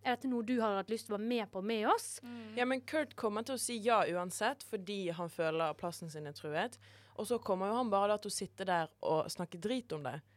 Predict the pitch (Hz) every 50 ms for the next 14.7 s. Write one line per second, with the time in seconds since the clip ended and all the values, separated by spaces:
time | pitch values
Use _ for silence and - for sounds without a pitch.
0 | _ _ - - - - 233 226 226 196 180 185 - 226 240 240 214 190 180 185
1 | 208 202 202 196 196 196 202 202 190 - 180 180 - - 196 175 165 160 - 165
2 | 170 175 170 - - 180 170 165 160 151 - - 185 - - 185 175 - - 175
3 | 170 156 151 151 160 - - 165 160 - 165 160 156 156 151 147 - - - -
4 | - - - - - - - - _ _ - - 156 156 156 151 147 147 147 147
5 | 151 - - - - - 180 170 170 165 190 190 208 202 - - 160 147 151 -
6 | - 151 147 156 147 151 160 165 160 160 170 165 156 147 147 151 160 165 156 -
7 | 156 - - 160 160 156 151 147 - - - 147 147 147 147 147 151 151 151 156
8 | 185 - - - _ 220 220 220 214 208 196 190 190 202 _ _ _ _ - -
9 | - 190 175 180 180 180 175 180 156 180 185 185 175 165 160 165 165 143 160 165
10 | 170 165 160 147 165 165 160 - 165 156 156 139 151 147 - 147 147 151 147 147
11 | 151 151 - 151 147 131 135 147 160 147 - 175 202 240 254 233 190 208 - -
12 | 247 - - - 339 330 269 196 180 180 190 214 175 180 160 165 208 - - 160
13 | 139 156 175 240 302 - - - - - - 247 226 240 226 214 214 208 233 185
14 | 156 156 160 - - 277 277 233 226 - 220 214 208 185